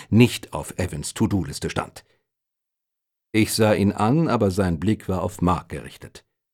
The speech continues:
Kurz war es ganz still. Und dann sagte Mark, „Das ist eine große Zahl.“ Für mich war das das Stichwort für einen unpassenden Witz, also schaltete ich mich ein.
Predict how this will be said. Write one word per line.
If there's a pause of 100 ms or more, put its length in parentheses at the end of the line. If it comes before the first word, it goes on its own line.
(520)
Kurz
war
es
ganz
still. (760)
Und
dann
sagte
Mark, (1080)
„Das
ist
eine
große
Zahl.“ (1300)
Für
mich
war
das
das
Stichwort
für
einen
unpassenden
Witz,
also
schaltete
ich
mich
ein.